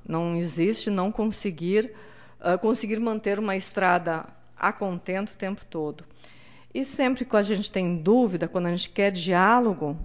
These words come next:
a gente precisa procurar o diálogo. Conversar, como bem falou o Roque, converse, né? Marca uma hora. Acho que todos os secretários,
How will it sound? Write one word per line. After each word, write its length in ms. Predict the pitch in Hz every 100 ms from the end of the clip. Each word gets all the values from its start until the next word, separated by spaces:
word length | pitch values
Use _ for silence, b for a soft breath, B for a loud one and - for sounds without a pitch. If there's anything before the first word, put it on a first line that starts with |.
| -
a 120 | 160
gente 260 | 165 170 -
precisa 400 | 175 185 175 175
procurar 640 | 185 175 202 185 175 180
o 40 |
diálogo. 600 | 165 156 139 127 120 - - - - b b b b b
Conversar, 1080 | - 170 170 175 - 175 165 185 208 - -
como 200 | 160 160
bem 200 | 170 180
falou 340 | 190 175 170
o 40 |
Roque, 520 | 160 165 175 - - - b b b b b b
converse, 800 | - 175 160 175 214 294 - 143 151 - -
né? 400 | 160 156 185 208
Marca 460 | 180 165 165 202 -
uma 200 | 196 165
hora. 520 | 156 175 233 233 165 B B B
Acho 240 | 165 -
que 60 | 196
todos 360 | - 226 269
os 100 | 277
secretários, 1080 | 269 247 - 208 - 170 156 165 202 - -